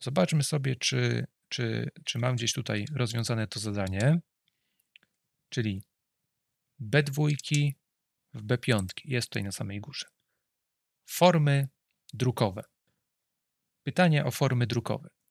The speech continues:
No i co liczę na samym początku? Na samym początku obliczam sobie, ile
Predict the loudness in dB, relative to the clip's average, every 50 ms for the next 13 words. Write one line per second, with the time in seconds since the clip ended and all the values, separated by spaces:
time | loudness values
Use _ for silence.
0 | _ _ _ _ -4 0 2 2 2 2 0 0 2 4 6 6 6 4 2 0
1 | 0 2 2 2 2 2 0 0 0 -2 -2 -2 -2 -2 -4 -2 -2 -4 -4 -6
2 | -8 -14 -16 _ _ -20 -20 -20 -20 _ _ -12 -8 -2 0 2 2 4 4 2
3 | 2 4 4 4 4 4 2 0 0 2 2 0 0 2 2 0 0 0 -2 -2
4 | 0 0 0 0 2 2 2 4 4 4 2 2